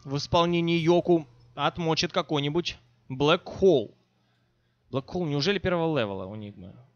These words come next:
Да, Black, а, ну, в принципе, да. Black Hole у нас сейчас не максится. Смысла в этом никакого. Дэмэдж растёт, а, а, количество времени не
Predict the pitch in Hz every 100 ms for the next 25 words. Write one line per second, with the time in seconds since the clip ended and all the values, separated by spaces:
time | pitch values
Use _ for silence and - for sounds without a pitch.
0 | _ 127 147 196 160 160 170 160 135 190
1 | 170 156 - 127 104 - - 120 120 139
2 | 131 131 131 - _ - - 127 143 131
3 | 135 131 147 165 - 156 175 170 - _
4 | _ _ _ _ - - 127 147 - 147
5 | 135 135 131 127 131 131 123 101 78 95
6 | 117 131 131 - 139 135 185 202 120 123
7 | 147 _ _ _ _ _ _ _ _ _
8 | _ _ _ _ 139 139 139 175 175 -
9 | - 165 156 170 165 165 151 143 147